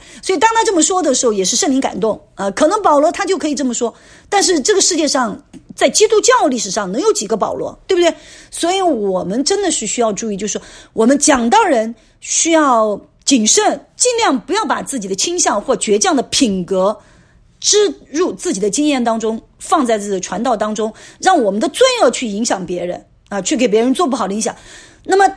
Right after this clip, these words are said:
但是我们又意识到自己是破碎的器皿，所以在我们自己意识到自己已经在犯罪，或者我们所做的这个决定不符合上帝最美好的旨意的时候，我们应该告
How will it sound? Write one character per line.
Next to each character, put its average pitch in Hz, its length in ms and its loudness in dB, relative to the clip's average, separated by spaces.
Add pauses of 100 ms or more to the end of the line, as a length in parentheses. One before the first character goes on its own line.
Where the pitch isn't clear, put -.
(120)
但 415 160 4
是 - 140 2
我 247 100 4
们 262 80 2
又 392 140 4
意 440 40 -2 (180)
识 - 120 0
到 247 160 0
自 285 140 -8
己 220 140 -8
是 - 280 -4 (760)
破 415 220 2
碎 359 140 0
的 262 80 0
器 381 240 0
皿， 202 160 -2 (220)
所 - 180 0
以 392 120 -2
在 440 220 2
我 240 300 0
们 226 160 0
自 - 200 -2
己 294 120 -2
意 381 160 -2
识 - 140 2
到 240 140 0
自 233 120 -12
己 175 220 -14
已 175 80 -14
经 233 160 -6
在 254 160 -2
犯 254 220 -4
罪， 311 200 -2
或 233 220 -2
者 190 200 -4 (640)
我 196 120 -4
们 254 160 0
所 - 260 0
做 370 220 0
的 233 100 0
这 208 120 -4
个 214 80 -2
决 196 160 -4
定 262 160 0
不 254 180 2
符 - 100 -10
合 202 140 -4
上 233 180 -4
帝 190 160 -8 (540)
最 349 160 0
美 254 140 4
好 294 120 0
的 196 120 -4
旨 - 160 -6
意 175 80 -8
的 180 100 -10
时 180 160 -6
候， - 80 -12 (220)
我 202 100 -4
们 208 140 0
应 247 80 -2
该 247 120 0
告 453 140 2